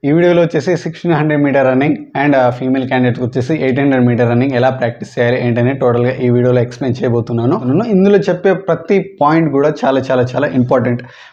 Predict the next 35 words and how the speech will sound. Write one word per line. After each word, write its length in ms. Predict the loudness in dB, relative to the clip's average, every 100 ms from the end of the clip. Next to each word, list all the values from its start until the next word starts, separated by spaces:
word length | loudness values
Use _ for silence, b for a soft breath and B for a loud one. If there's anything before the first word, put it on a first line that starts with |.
| -4
మనకు 260 | 0 2 2
మెరిట్ 420 | 2 2 0 -2
కావాలన్నా, 560 | 0 2 0 0 -4 -4
లేకపోతే 420 | -4 -2 0 0
గుడ్ 280 | 0 -2 -2
ప్రాక్టీస్ 360 | -2 -2 -4 -2
కావాలన్నా, 480 | 0 0 0 0
మనం 280 | 0 0 0
అ-, 180 | 0 -2 -2
అనుకున్న 340 | -2 0 -2
టార్గెట్ని 460 | 0 0 2 0 0
కానీ, 160 | -2 -2
అనుకున్న 360 | -2 -2 -2
టైంని 320 | 0 2 2
కానీ 180 | 0 0
రీచ్ 240 | 0 0 0
అవ్వాలన్నా 320 | 0 0 -2
కానీ, 160 | -2 -4 B B B B -4
స్టార్టింగ్ 420 | 0 2 2 2
అయితే 440 | 2 0 -2 -4 -2
ఈ 100 | 0
మెయిన్, 440 | 2 2 2 4 4
ఆ, 140 | 2
కొన్ని 280 | 2 2 2
విషయాలు, 340 | 0 0 0
నేను 220 | 2 0
ఇప్పుడు 200 | 0 -2
చెప్పే 220 | -2 -2 0
కొన్ని 220 | 2 2
విషయాలు 280 | 2 0 0
పాటించడం 480 | 0 0 0 0 0
అయితే 140 | 0
మెయిన్, 280 | 2 2 2
మెయిన్ 160 | 2
ఇంపార్టెంట్. 440 | 0 -2 -4 -4